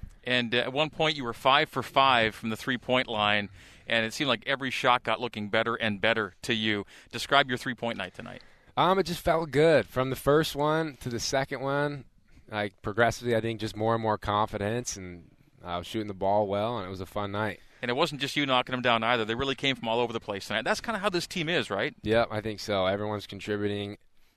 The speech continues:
Speaker 2: Different people, different nights, have different kind of games, but as a team, we just come out with it.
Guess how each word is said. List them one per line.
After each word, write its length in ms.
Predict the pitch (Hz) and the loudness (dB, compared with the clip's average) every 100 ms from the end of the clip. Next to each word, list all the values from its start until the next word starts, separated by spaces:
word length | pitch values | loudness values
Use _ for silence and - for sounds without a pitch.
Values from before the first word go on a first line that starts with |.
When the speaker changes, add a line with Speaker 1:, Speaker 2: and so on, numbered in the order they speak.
| - | -8
Speaker 2:
Different 340 | 107 110 110 | -4 -4 -6
people, 300 | 101 110 - | -6 -4 -4
different 340 | 101 107 107 95 | -4 -4 -4 -6
nights, 360 | 104 104 104 | -4 -4 -4
have 340 | 101 98 92 - | -6 -8 -10 -6
different 320 | 113 - 98 | -4 -4 -10
kind 180 | 107 104 | -8 -8
of 60 | |
games, 300 | 95 104 107 92 | -4 -4 -2 -2
but 80 | |
as 160 | 101 101 | 0 0
a 60 | 95 | -4
team, 360 | - 101 101 | -10 -8 -8
we 100 | 92 | -8
just 180 | 90 - | -8 -10
come 180 | 90 87 | -10 -8
out 160 | 85 | -8
with 220 | 85 82 82 | -6 -8 -8
it. 180 | 80 | -14